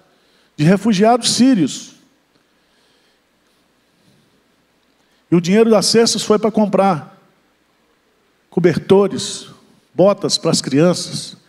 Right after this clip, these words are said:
porque eles estão passando por um frio desgramado, não tem nenhuma infraestrutura. Você não imagina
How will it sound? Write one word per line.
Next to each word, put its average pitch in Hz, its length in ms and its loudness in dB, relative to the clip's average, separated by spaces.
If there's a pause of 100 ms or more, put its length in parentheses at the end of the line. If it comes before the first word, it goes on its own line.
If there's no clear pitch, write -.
(500)
porque 135 260 -6
eles 165 120 -2
estão 175 180 -2
passando 165 400 -2
por 175 120 -2
um 123 120 -4
frio 185 300 0
desgramado, 139 640 -2
não 170 180 -2
tem 180 300 -2 (240)
nenhuma 214 540 4
infraestrutura. 143 680 -2 (1900)
Você 202 280 0
não 233 100 2
imagina 220 800 2